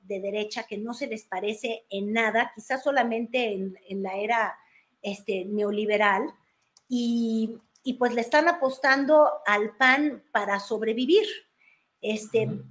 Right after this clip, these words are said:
Speaker 1: yo la pregunta que, que haría es si este bloque está leyendo bien lo que requieren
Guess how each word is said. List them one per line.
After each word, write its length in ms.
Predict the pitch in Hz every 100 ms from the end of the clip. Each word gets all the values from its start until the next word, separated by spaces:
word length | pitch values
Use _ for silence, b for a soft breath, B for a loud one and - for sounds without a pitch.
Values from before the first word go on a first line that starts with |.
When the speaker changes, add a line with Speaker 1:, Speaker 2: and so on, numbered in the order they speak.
| - _
Speaker 1:
yo 340 | 220 202 269 311 311
la 180 | 226 220
pregunta 480 | 214 208 247 254 285
que, 300 | 262 202 -
que 100 | 220
haría 560 | 202 247 277 254 233 262
es 280 | 285 - - _ _ _ _ _ -
si 360 | - - 240
este 400 | 254 294 247 330
bloque 720 | 285 294 277 285 269 269 277 - _
está 380 | 214 202 - 247
leyendo 800 | 262 233 202 214 247 254 254 240
bien 580 | 226 220 226 202 247 - _ _ _ _
lo 300 | 214 214 214
que 220 | 214 202
requieren 1000 | 196 202 - 262 254 247 247 254 254